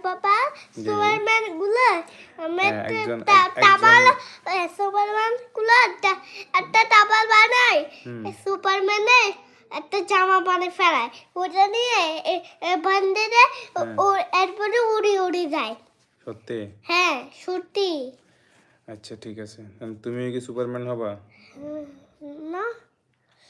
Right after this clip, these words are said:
Speaker 1: আমি তো স্পাইডারম্যান হইতে চাই।
Speaker 2: হুম। একটা কবিতা বলো তো।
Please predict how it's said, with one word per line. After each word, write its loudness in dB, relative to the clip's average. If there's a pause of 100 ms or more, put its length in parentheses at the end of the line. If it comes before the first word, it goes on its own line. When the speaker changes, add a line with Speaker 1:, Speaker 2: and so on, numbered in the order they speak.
(240)
Speaker 1:
আমি -6
তো -6
স্পাইডারম্যান -6
হইতে -10
চাই। -12 (480)
Speaker 2:
হুম। -14 (1900)
একটা -14
কবিতা -8
বলো -6
তো। -10